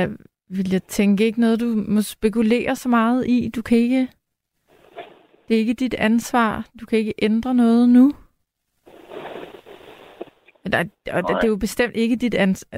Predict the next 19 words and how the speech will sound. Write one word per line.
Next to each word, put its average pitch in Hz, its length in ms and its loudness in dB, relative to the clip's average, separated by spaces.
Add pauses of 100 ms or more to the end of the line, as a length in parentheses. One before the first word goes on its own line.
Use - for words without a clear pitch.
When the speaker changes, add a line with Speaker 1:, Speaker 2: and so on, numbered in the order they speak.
(120)
Speaker 1:
øh, - 140 -8
nu 196 300 0
ved 214 180 2
jeg 214 200 0
ikke 214 120 -4
præcis, 208 380 -6
hvad 208 100 0
der 202 60 2
er - 20 -2
sket, - 360 -4 (100)
men 196 260 4 (420)
Speaker 2:
Nej, 120 220 2
Speaker 1:
det, - 80 -2
det 214 100 -2
er 156 40 -4 (100)
Speaker 2:
jamen, 214 100 -4
altså - 180 -6
Speaker 1:
ikke 214 260 0
nogens 208 680 2